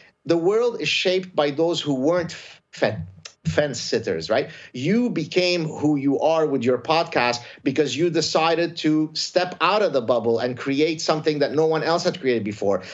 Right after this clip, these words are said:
a three-hour intimate conversation with incredible guests. So I always tell people, yes, you could play it safe,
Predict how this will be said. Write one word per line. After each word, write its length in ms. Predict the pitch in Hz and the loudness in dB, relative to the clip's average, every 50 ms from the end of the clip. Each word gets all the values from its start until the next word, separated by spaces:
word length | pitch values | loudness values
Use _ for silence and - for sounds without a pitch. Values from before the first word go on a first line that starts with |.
| - - - | -14 -4 -2
a 100 | 127 123 | -2 -2
three-hour 1080 | - - - - 143 147 170 175 175 - - 151 151 156 160 151 143 151 151 143 - - - | -2 -4 -6 -4 -2 0 0 0 0 0 0 2 2 2 2 2 2 2 0 0 -2 -2 -2
intimate 500 | 156 165 156 165 165 151 151 147 - - | -2 -2 0 0 0 0 0 -2 -2 -2
conversation 760 | 147 131 127 135 127 - - 160 165 156 156 - 127 110 101 | -2 0 0 0 -2 0 0 0 0 0 0 -2 -2 0 0
with 240 | 113 117 117 101 - _ _ _ _ _ _ - | 0 0 0 -2 -8 _ _ _ _ _ _ -6
incredible 540 | 135 120 - - 151 151 151 143 143 139 120 | -6 -2 0 0 0 2 2 0 0 0 0
guests. 500 | 107 180 196 156 - - - - - - - - - - - | 0 0 0 0 0 -4 -8 -14 -18 -20 -20 -20 -20 -14 -8
So 460 | - - 190 180 180 175 170 180 - - _ _ _ _ _ _ - | -2 0 2 2 2 0 -2 -6 -12 -20 _ _ _ _ _ _ 0
I 140 | 185 214 220 | 2 2 2
always 300 | 240 247 226 220 196 196 | 2 2 2 0 -2 0
tell 180 | - 220 208 196 | 0 0 0 0
people, 260 | 202 202 190 180 180 | -2 -6 -4 -4 -2
yes, 320 | 170 190 240 277 269 - | 0 0 0 0 0 -4
you 60 | 185 165 | -4 -2
could 200 | - 165 160 160 | -2 -2 -2 -2
play 220 | 160 175 180 165 | 0 0 0 0
it 100 | 156 156 | 0 -2
safe, 400 | - - 190 160 127 135 151 | -2 0 0 2 2 0 -4